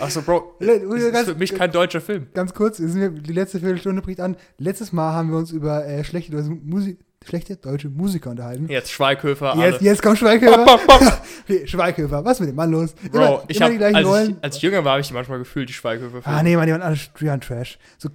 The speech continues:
Speaker 2: was war das? Kein Ohrhasen?
Speaker 1: Ja, ja,
Speaker 2: Zwei
Speaker 1: das war
Speaker 2: Ohrküken?
Speaker 1: Trash, das war
Speaker 2: Was ist
Speaker 1: Trash.
Speaker 2: das?
Speaker 1: Ah, ich hab aber
Speaker 2: Was, der Mann, der immer, die, der, dieser versoffene Typ, der immer so säuselt, wie heißt der?
Speaker 1: Til
Speaker 2: Ähm,
Speaker 1: Schweiger?
Speaker 2: Til Schweiger, Alter.
Speaker 1: <laughs> Oh Gott, das ist der besoffene Typ. Ah, Til Schweiger ist
Speaker 2: Der kommt aus Gießen.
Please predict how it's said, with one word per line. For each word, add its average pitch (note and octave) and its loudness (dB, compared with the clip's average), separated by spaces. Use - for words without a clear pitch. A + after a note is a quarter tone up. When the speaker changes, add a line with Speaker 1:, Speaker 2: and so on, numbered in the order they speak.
Speaker 2:
was F3+ 0
war G3+ 6
das? F#3 0
Kein G3 4
Ohrhasen? G#3 4
Speaker 1:
Ja, C3+ 4
ja, D3 6
Speaker 2:
Zwei G3 8
Speaker 1:
das A3 8
war G#3+ 10
Speaker 2:
Ohrküken? A3+ 2
Speaker 1:
Trash, G#3 -4
das B2+ -8
war D3 -2
Speaker 2:
Was D#3+ 0
ist F3+ -6
Speaker 1:
Trash. D4 -2
Speaker 2:
das? - -12
Speaker 1:
Ah, C#3+ -4
ich D3+ -6
hab F3 0
aber F3 0
Speaker 2:
Was, G#3 -2
der G3+ 2
Mann, A3+ 0
der A#3 2
immer, A3+ 0
die, E3+ -8
der, F3+ 0
dieser F3 -2
versoffene F#3 0
Typ, F3+ -2
der F3+ -2
immer F3 0
so E3 -2
säuselt, D#3 0
wie D3 -4
heißt E3+ -2
der? C#3+ -6
Speaker 1:
Til - -20
Speaker 2:
Ähm, D3+ 0
Speaker 1:
Schweiger? D3+ -2
Speaker 2:
Til A3 -2
Schweiger, G3+ 0
Alter. E3+ 2
Speaker 1:
<laughs> E3+ 0
Oh - 0
Gott, - 0
das D#4+ -2
ist - -12
der C4+ -6
besoffene F#3 -8
Typ. F3 -8
Ah, C#3+ -2
Til G3 -4
Schweiger E3+ 0
ist D#3+ -6
Speaker 2:
Der G#3 -2
kommt A#3 2
aus A3 -2
Gießen. B3+ 0